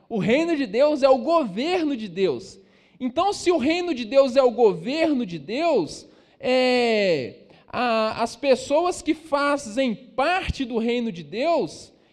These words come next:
elas precisam se submeter a este governo. Se o reino de Deus é o governo de Deus,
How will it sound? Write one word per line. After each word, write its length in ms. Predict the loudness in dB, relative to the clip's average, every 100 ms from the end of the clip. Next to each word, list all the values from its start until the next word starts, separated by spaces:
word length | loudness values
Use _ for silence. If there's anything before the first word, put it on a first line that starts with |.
| _
elas 680 | -4 0 2 2 2 0 -2
precisam 440 | -8 -8 -8 -6 -6
se 200 | -6 -10
submeter 720 | -2 -2 -2 -6 -4 -2 -2
a 20 |
este 220 | -4 -4
governo. 600 | -4 -4 0 2 2 0 -12 -20 _ _ _ _ _ _ _ _ _ _ _ _ _ _
Se 160 | -6 0
o 60 |
reino 320 | 2 2 -2
de 80 | -4
Deus 260 | 4 4 6
é 80 | 2
o 80 |
governo 500 | 4 2 2 2 2
de 120 | 0 -6
Deus, 440 | 0 0 0 -6